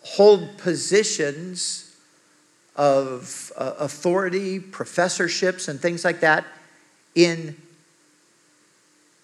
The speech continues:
so-called Christian seminaries who deny that Jesus rose from the dead.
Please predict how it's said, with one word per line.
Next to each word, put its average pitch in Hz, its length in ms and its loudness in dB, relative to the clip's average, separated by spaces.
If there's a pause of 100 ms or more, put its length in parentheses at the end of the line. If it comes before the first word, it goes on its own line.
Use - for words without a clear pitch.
(220)
so-called 196 600 0
Christian 190 320 -4
seminaries 143 1000 -4 (1080)
who 196 380 0
deny 180 680 0
that 175 200 -2
Jesus 180 600 -6
rose 156 340 -2
from 170 220 -8
the 185 80 -6
dead. 220 360 -12